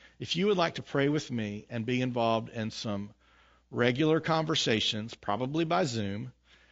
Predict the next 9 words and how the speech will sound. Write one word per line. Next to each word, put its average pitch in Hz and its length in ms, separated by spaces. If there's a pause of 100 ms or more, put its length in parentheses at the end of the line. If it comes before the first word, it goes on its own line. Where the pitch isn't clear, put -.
(280)
about 120 360
the 113 80
times 147 480
that 165 100
we're 175 140
seeing, 113 600 (180)
that 120 140
we're 143 160
reading, 101 480